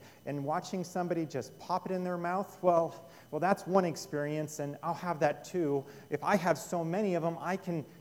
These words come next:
experience it in all the, the various <laughs> glories. So I wanted them all to myself. So I was thinking about me,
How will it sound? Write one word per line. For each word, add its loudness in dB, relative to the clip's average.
experience -4
it 0
in -6
all 4
the, 0
the -4
various 2
<laughs> -8
glories. 12
So 10
I 12
wanted 8
them 6
all 12
to -2
myself. 2
So 8
I 6
was 2
thinking -4
about -6
me, 0